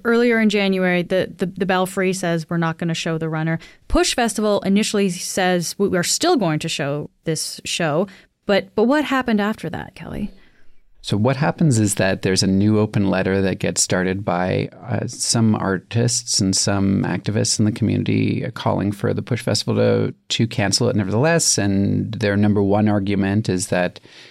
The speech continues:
Speaker 2: you know, they feel like the relationship to Israel is being downplayed. And the other argument is about, uh, the fact that the Palestinian characters in the play don't have any names. Uh, there's violence perpetuated by Palestinian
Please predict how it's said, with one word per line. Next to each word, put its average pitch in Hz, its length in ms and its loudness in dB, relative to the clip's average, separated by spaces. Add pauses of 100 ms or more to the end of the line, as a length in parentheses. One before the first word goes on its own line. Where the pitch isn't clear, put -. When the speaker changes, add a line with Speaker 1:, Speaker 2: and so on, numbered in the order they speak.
(180)
Speaker 2:
you 101 100 0
know, 92 80 2
they 92 100 0
feel 101 220 0
like 95 180 -2
the 101 140 0
relationship 98 640 -2
to 101 120 -4
Israel 104 380 2
is 95 100 -2
being - 200 -2
downplayed. 117 800 2 (420)
And 104 120 2
the 101 140 2
other 104 180 4
argument 95 400 2
is 92 140 0
about, 90 500 -4 (140)
uh, 90 220 -2
the - 100 -8
fact - 320 -4
that - 280 -4 (160)
the - 380 -6
Palestinian 135 600 0
characters 120 460 -2
in 117 40 4
the 117 60 4
play 110 320 0
don't 90 160 -2
have 95 200 -2
any 92 140 0
names. 104 840 2 (480)
Uh, 80 100 0
there's 80 240 -2
violence 95 800 -2 (160)
perpetuated 98 1160 -2
by 110 640 2 (180)
Palestinian 117 720 2